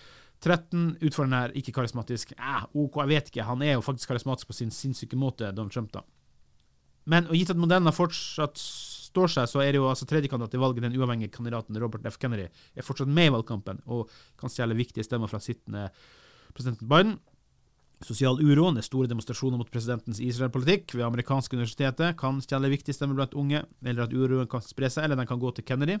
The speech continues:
for å si det sånn, også. Militær suksess og militær uro, krigene i Ukraina og på Gaza kan utvikle seg til negativ og ramme Biden, for å si det.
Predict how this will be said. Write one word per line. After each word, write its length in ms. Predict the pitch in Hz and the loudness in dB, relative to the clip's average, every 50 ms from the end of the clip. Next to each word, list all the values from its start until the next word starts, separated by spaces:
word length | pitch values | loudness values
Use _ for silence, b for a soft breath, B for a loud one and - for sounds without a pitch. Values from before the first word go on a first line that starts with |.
| - - | -4 -6
for 100 | - 113 | -4 -2
å 40 | |
si 100 | 117 117 | -2 0
det 60 | 117 139 | 0 0
sånn, 180 | 180 226 214 - | 0 -2 -4 -6
også. 240 | - - - - 233 b b b b b b b b b b b b b b b b b b b | -6 -6 -6 -6 -8 b b b b b b b b b b b b b b b b b b b
Militær 280 | - 175 175 - 190 190 165 | -4 -2 2 4 4 4 6
suksess 320 | 190 170 - - 190 180 | 4 0 2 4 4 6
og 40 | 165 160 | 6 6
militær 240 | 143 160 151 147 143 | 4 4 4 4 4
uro, 220 | 147 151 147 147 | 4 4 4 4
krigene 400 | 139 - 151 147 139 143 135 135 | 4 4 4 4 4 4 4 4
i 40 | 127 131 | 2 0
Ukraina 500 | 123 - 135 139 139 139 131 127 123 117 123 | 0 0 2 2 4 4 4 2 0 0 -2
og 140 | 131 131 120 - | -2 -4 -2 -4
på 80 | - 120 120 | -4 -2 0
Gaza 240 | 131 131 123 - 120 | 0 0 0 -2 -6
kan 120 | - 117 120 | -6 -6 -6
utvikle 280 | 117 - 123 107 110 - | -4 -6 -8 -8 -8 -6
seg 200 | - 120 113 - | -6 -6 -6 -4
til 240 | - 117 110 - 120 | -6 -6 -6 -6 -4
negativ 380 | 127 127 120 110 - 113 - | -4 -4 -4 -4 -6 -8 -8
og 160 | - 120 117 117 | -6 -4 -2 -2
ramme 220 | 120 117 120 117 | 0 0 -2 0
Biden, 440 | 113 135 147 160 151 127 107 98 95 - | 4 6 6 8 6 6 2 -4 -6 -6
for 80 | 110 | -4
å 40 | 107 | -2
si 140 | 120 135 151 | -2 0 2
det. 140 | 190 214 190 | 4 4 4